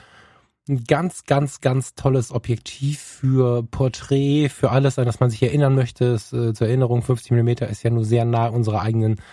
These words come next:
Sichtweise, sag ich jetzt mal stark vereinfacht. Eigentlich ein Traumobjektiv. Man braucht es nicht, wenn man schon ein E F hat, finde ich,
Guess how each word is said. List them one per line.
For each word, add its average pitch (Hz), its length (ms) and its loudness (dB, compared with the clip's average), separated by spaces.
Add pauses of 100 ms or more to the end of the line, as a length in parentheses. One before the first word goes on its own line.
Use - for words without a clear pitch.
(240)
Sichtweise, 123 520 2
sag 120 140 0
ich 117 80 2
jetzt 120 100 -2
mal 120 100 0
stark 120 260 -2
vereinfacht. 120 580 -4 (1700)
Eigentlich 156 460 2
ein 135 80 0
Traumobjektiv. 117 1160 -2 (340)
Man 120 120 -2
braucht 147 260 2
es 202 120 -2
nicht, 185 160 0
wenn 143 60 0
man 127 120 0
schon 120 140 0
ein 117 120 -6
E 220 60 -2
F 214 220 -4
hat, - 100 -8
finde 175 300 -2
ich, - 180 -6